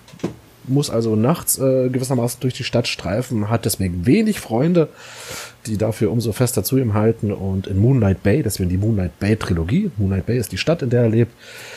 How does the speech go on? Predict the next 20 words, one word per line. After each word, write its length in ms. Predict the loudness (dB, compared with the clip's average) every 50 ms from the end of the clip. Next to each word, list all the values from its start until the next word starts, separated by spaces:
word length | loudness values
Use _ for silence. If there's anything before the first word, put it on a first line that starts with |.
| -18 -20 -20 -12 -4
äh, 460 | 0 2 4 4 4 6 6 4 4
passieren 460 | 2 2 0 0 0 2 2 4 4 4
halt 180 | 4 4 2
allerlei 480 | 4 4 4 4 4 4 6 6 6 6
Merkwürdigkeiten, 1300 | 6 6 6 6 6 4 4 2 0 0 0 0 -2 -4 -2 0 0 0 0 0 -2 -2 -2 -2 -4
dass 380 | -4 -4 -4 -4 -6 -4 0 2
Menschen 340 | 2 2 2 2 0 -4
verschwinden, 1120 | -2 0 0 0 0 0 0 0 0 0 0 -2 -2 0 0 0 0 0 0 2 2 0 0 0
Tiere 320 | 2 2 4 4 4 2
verschwinden, 720 | 2 0 0 0 0 0 0 0 0 0 0 2 2 4 4
Menschen 320 | 4 4 2 2 0 -2
und 160 | -2 -2 0
Tiere 260 | 0 0 0 2 0 0
verhalten 320 | 0 2 0 0 0 -2
sich 220 | -4 -4 -2 0
merkwürdig, 440 | 2 2 2 2 0 0 -2 -2 -4
et 120 | -2 -2 0
cetera, 260 | 2 2 0 0 -2
et 100 | -2 0
cetera. 400 | 0 0 2 2 2 2 0